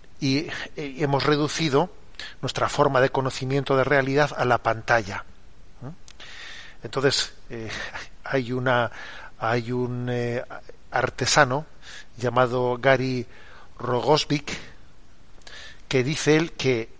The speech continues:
históricamente el hombre aprendió a pensar también usando las manos. Sí, usando las manos aprende a pensar. Pues uno, eh, pues está, por ejemplo, pues en una, en un taller y ve si las piezas entran así. No,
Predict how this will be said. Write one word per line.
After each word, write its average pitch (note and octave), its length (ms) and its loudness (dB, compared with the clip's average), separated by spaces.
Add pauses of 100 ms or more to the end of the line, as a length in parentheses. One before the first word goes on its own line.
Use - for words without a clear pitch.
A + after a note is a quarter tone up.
(120)
históricamente D#3+ 800 4
el C3+ 120 4
hombre D3 440 2 (180)
aprendió B2 580 6
a - 80 6
pensar D#3+ 440 6
también D3 340 6
usando E3 460 6
las A#2 240 2
manos. C#3+ 540 2 (920)
Sí, C3+ 480 -2
usando C3+ 400 2
las C#3 160 6
manos C#3+ 360 4
aprende B2+ 340 2
a C#3+ 80 6
pensar. B2 420 0
Pues - 200 -6
uno, B2+ 260 0 (420)
eh, A#2+ 240 -2
pues G#2+ 220 -4
está, A#2+ 800 2
por A#2+ 160 -4
ejemplo, G#2+ 460 -2
pues - 260 -6
en G#2+ 120 -6
una, A#2+ 300 0
en A2 160 -4
un B2+ 160 -4
taller C#3 520 4 (360)
y B2+ 140 -4
ve C#3+ 160 8
si C3+ 180 4
las B2 200 6
piezas C#3+ 420 4
entran D3 320 4
así. B2 340 2 (220)
No, C#3 260 2